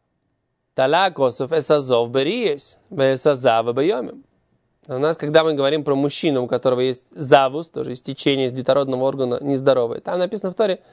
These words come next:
"Везот тие тумосой безойвой". И вот это будет нечистота его в истечении его, когда говорим о мужчине.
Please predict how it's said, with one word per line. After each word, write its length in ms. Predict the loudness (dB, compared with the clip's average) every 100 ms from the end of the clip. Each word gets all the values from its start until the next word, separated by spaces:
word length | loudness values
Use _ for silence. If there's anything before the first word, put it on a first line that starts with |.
| _ _ _ _
"Везот 500 | -4 0 2 2 0
тие 220 | 0 0
тумосой 560 | 0 0 2 0 2 -2
безойвой". 600 | 2 0 4 2 2 -8
И 200 | -6 -6
вот 360 | 0 -2 -2 -10 2
это 460 | 4 4 2 2
будет 480 | 2 -4 -2 -2 -2
нечистота 640 | -2 -4 2 2 4 2
его 500 | 2 2 2 2 -2 _ _ _ _ _
в 100 | -6
истечении 720 | -4 -6 -2 2 2 2 0
его, 200 | 0 0
когда 220 | 0 -2
говорим 280 | 0 0 0
о 20 |
мужчине. 560 | 0 -2 -2 -2 -2 _